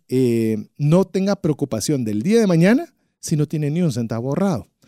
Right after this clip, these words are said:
Es decir, no importa si usted gane diez mil, cien mil o un millón al mes, si usted se gasta esa misma cantidad o más todos los meses, solo falta un mes que no haya ingresos para estar en una posición económica seria.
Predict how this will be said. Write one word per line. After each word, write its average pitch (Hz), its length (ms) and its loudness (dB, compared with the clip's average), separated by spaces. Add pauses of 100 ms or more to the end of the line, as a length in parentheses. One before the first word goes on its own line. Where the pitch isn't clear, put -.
(200)
Es 147 140 -6
decir, 139 220 2
no 165 120 4
importa 214 400 2
si 156 100 -2
usted 170 240 -2
gane 165 300 2
diez 123 320 2
mil, 208 320 2
cien 120 400 -2
mil 185 180 0
o 170 60 2
un 147 200 2
millón 190 300 2
al 233 120 2
mes, 208 360 0 (280)
si - 140 -8
usted 160 200 -2
se 190 180 2
gasta 170 460 -2
esa 139 260 -4
misma 170 380 0
cantidad 117 540 -4 (180)
o 156 160 2
más 156 400 0
todos 117 260 -2
los 196 160 4
meses, 180 460 2 (320)
solo 196 480 4
falta 131 640 -2
un 190 200 0
mes 156 180 2
que 95 140 -8
no 101 100 -4
haya 151 140 -2
ingresos 202 540 0 (120)
para 117 180 -2
estar 123 300 -4 (140)
en 110 260 -4
una 135 260 -4
posición 101 480 -6
económica 92 600 -8
seria. 143 680 0